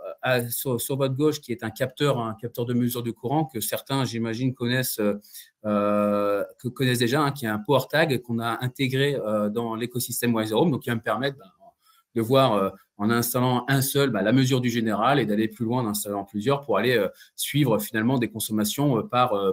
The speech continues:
par différentes charges. Euh, au travers de ça, derrière, bah, je vais pouvoir me comparer, euh, au travers de, de nouveaux, de nouveaux algorithmes, bah, me comparer, euh, en tant qu'utilisateur,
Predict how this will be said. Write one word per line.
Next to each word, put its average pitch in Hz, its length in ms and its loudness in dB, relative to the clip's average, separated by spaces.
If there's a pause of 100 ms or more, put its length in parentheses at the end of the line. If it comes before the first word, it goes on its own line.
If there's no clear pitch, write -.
par 117 160 -2
différentes 110 400 -4
charges. - 340 -8 (540)
Euh, 104 380 6
au 165 100 6
travers 165 360 4
de - 40 -2
ça, 170 300 0
derrière, 143 400 2
bah, 117 80 0
je 107 60 -4
vais 120 40 -2
pouvoir 127 240 2
me 131 80 0
comparer, 170 720 2 (340)
euh, 117 40 0
au 123 100 2
travers 139 340 2
de, 127 220 2
de 117 160 0
nouveaux, 139 400 2
de 120 80 0
nouveaux 135 300 2
algorithmes, 139 540 -2
bah, 104 100 -2
me 117 120 0
comparer, 151 760 0 (100)
euh, 110 140 0
en 113 160 -2
tant 131 180 -2
qu'utilisateur, 139 920 -2